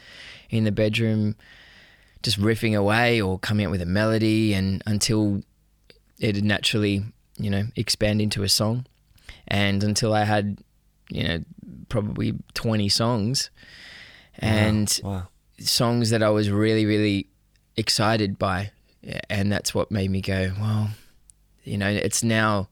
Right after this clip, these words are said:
Speaker 1: not fulfilling, eh, like, for them to be sitting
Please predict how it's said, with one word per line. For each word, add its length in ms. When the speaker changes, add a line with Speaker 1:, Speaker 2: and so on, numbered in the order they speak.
Speaker 1:
not 220
fulfilling, 680
eh, 400
like, 500
for 160
them 220
to 100
be 140
sitting 560